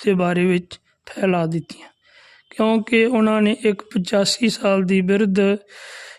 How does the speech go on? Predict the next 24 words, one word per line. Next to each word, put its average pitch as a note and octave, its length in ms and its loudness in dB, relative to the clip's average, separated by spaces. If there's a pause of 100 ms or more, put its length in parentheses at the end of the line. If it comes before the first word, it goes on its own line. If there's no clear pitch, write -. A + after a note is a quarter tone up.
(160)
ਇਸਤਰੀ A3+ 480 2
ਨੂੰ G3 300 2 (580)
ਬੁਰਜ G3+ 440 4
ਤੋਂ G#3 200 0
ਡੇਗ F#3+ 420 2
ਕੇ G3+ 180 2
ਸ਼ਹੀਦ F#3+ 440 0
ਕੀਤਾ G3 460 -2
ਸੀ। G3 340 0 (420)
ਆਪਣੇ G3+ 480 0
ਇਸ - 180 0 (160)
ਪਾਪ F#3 340 0
ਨੂੰ G3 140 2
ਛੁਪਾਉਣ F#3+ 460 -2
ਵਾਸਤੇ F#3 600 -2 (460)
ਕਈ G#3+ 240 0
ਤਰ੍ਹਾਂ F#3+ 340 0
ਦੀਆਂ F#3 280 0 (180)
ਅਫਵਾਹਾਂ F#3 640 0 (260)
ਫੈਲਾਈਆਂ E3+ 520 0
ਗਈਆਂ। D3 320 -8 (920)
ਮਾਤਾ G#3 380 2
ਗੁਜਰੀ G#3+ 460 4
ਜੀ G3 360 2